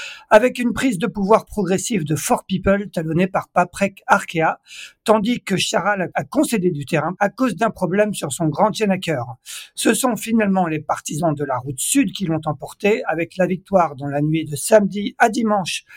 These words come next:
de Fort People, la deuxième consécutive pour le duo Thomas Ruyant-Morgan Lagravière, après un peu moins de douze jours de mer. Paprec Arkea et Force de Planète, skippés par Sam Goodchild et Antoine Coche, ont complété le podium.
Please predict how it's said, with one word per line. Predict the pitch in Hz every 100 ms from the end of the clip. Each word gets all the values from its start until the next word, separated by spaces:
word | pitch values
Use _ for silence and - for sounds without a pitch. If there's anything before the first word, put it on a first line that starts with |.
| -
de | 202 247
Fort | - 247 -
People, | 190 196 196 214 214 - -
la | 190 185
deuxième | 143 247 208 226
consécutive | - 202 - - 156 - 151 139 -
pour | 160
le | 151
duo | 143 156 156 151 -
Thomas | 190 180
Ruyant-Morgan | 139 160 156 147 139 196 190 214
Lagravière, | 190 147 151 131 160 196 196 _ - -
après | - 190 - 220 -
un | 233
peu | -
moins | 185 214 226
de | 180 202
douze | 151 196
jours | 127 233 196
de | 202
mer. | 185 156 127 120 _ - - -
Paprec | 233 - 226
Arkea | 220 - 202 196 170 156 -
et | 220
Force | 220 220
de | 180
Planète, | - 190 180 160 -
skippés | - - - 156
par | 151 143
Sam | - 196 165
Goodchild | 131 135 - 160 147 -
et | 233
Antoine | 202 - 151 147
Coche, | 190 190 - - - - -
ont | 247
complété | 247 240 226 208 190 240
le | 262 220
podium. | 220 190 135 175 185 202